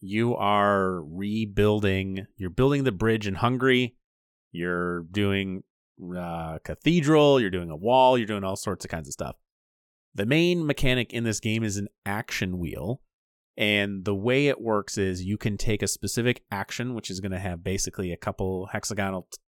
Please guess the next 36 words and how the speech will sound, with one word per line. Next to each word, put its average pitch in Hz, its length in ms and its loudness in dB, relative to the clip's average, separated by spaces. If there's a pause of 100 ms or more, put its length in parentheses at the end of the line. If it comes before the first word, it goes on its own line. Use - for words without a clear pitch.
(100)
tiles, 120 480 -2
essentially, 131 500 0
in 110 300 -6
this 107 160 -4
action - 360 -8
wheel, 175 280 2 (560)
and 139 80 0
depending 151 280 2
on 143 100 0
where 135 120 4
that 127 160 4
action 120 340 0
wheel 113 200 2
is, 107 180 2
you 104 120 -4
could 107 260 0
get 110 120 4
a 98 60 2
benefit. 90 440 -6 (580)
Uh, 92 240 2
a 92 40 4
lot 98 160 4
of 101 60 2
times 101 240 0
there's 95 200 -2
gonna 95 140 0
be 92 120 -2
a 87 60 0
specific 90 420 -4
benefit 90 440 -2
in 101 100 -6
the 90 260 -4
location 101 480 -2
it 117 140 0
is, 135 200 2
and 92 180 -6